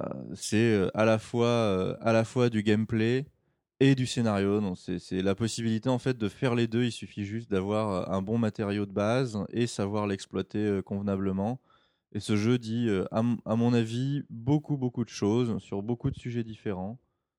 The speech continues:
euh, et de manière plutôt fine, euh, ce qui, euh, est pas l'apanage, à mon sens, de, de beaucoup de jeux, euh, on va dire, sur ces, euh,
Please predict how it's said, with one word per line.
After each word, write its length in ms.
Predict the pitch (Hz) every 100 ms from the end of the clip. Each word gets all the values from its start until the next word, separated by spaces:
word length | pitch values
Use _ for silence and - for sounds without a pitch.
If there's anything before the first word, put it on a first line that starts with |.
| _ _ _ _
euh, 400 | 92 92 95 92 - - - - - - - -
et 200 | 107 117
de 300 | 117 113 113
manière 480 | 113 107 117 120 -
plutôt 720 | - 127 135 - 131 135 120
fine, 540 | - - 123 120 92 - _
euh, 120 | 80 82
ce 140 | -
qui, 320 | _ 107 113
euh, 200 | 107 95 - _ _ _ _ _ _ _
est 60 | 110
pas 140 | 139
l'apanage, 560 | 135 127 131 131 135 120
à 140 | 104
mon 100 | 113
sens, 300 | 117 123 123
de, 180 | 113 101
de 140 | 117 117
beaucoup 260 | 131 -
de 80 | 127
jeux, 140 | 113 127 127 110 95
euh, 40 |
on 100 | 92
va 120 | 95
dire, 220 | 104 113 117
sur 180 | 107
ces, 140 | - 107
euh, 260 | 98 92